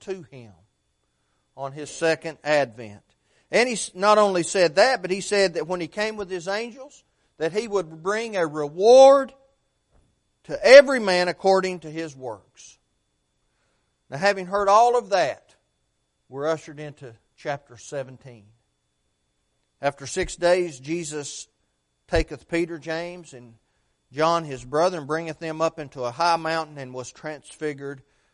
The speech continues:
before them. Those three men were privileged to witness something, as far as I can tell, no one else in the world had ever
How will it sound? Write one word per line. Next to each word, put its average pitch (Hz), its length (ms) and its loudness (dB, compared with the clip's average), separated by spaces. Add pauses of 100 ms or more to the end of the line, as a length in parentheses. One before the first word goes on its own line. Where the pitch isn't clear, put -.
(140)
before 131 460 -8
them. 113 200 -20
Those 170 380 -6
three 190 320 -12
men 143 300 -18 (840)
were 127 140 -14
privileged 127 800 -12
to 143 80 -18
witness 147 420 -12
something, 139 560 -12
as 135 140 -20
far 180 240 -2
as 160 80 -10
I 196 160 -4
can 139 120 -18
tell, 139 280 -6
no 156 140 -8
one 165 180 -10
else 139 500 -6 (580)
in 131 120 -14
the 135 80 -14
world 135 400 -2
had 127 140 -12
ever 127 340 -8